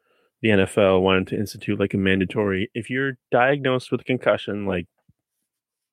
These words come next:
legitimate, like, you have, like, full symptoms, I wouldn't mind if it was, like, a mandatory at least two weeks out. I'd feel like that's, it's, it would suck,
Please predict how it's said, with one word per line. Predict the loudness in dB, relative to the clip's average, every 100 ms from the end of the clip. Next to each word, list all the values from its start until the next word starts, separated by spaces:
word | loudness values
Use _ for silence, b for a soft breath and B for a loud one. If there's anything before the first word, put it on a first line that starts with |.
| _ _ _ -8
legitimate, | -6 0 0 2 2 2
like, | 0 -2 _ _ _ 0
you | 2
have, | 4
like, | 0 -2
full | -8 -2 0
symptoms, | 2 0 0 -2 -4 -8 -14 -2
I | 0
wouldn't | 2 -2 -10 _ _ _ _
mind | 2 4 4
if | 0 -4
it |
was, | -6 -2
like, | -2 -2
a | -2
mandatory | 0 0 -2 2 4 2 0 -4 0
at | 2
least | 2 0
two | -2
weeks | 0 -2 2
out. | 2 2 _ _ -6
I'd | -4 0
feel | 2
like | 2 2
that's, | 0 0 -12 _ _ _ _ _
it's, | -2 -2 -8 -2
it | 0
would | 0 -2
suck, | -6 0 2 2 0